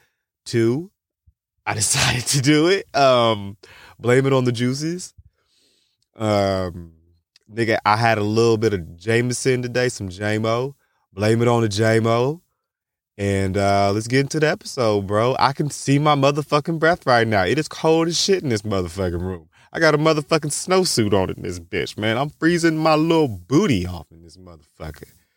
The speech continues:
Um, one thing that I wanted to say, uh,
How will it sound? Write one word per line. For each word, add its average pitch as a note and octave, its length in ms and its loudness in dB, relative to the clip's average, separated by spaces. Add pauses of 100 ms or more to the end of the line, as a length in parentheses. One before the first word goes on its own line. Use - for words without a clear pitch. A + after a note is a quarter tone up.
(720)
Um, A#2 840 0 (680)
one F#3 300 0
thing F#3 260 2
that E3 120 4
I C3 140 6
wanted C#3+ 440 0
to B2 100 -12
say, C3 500 -2 (1160)
uh, G2+ 540 0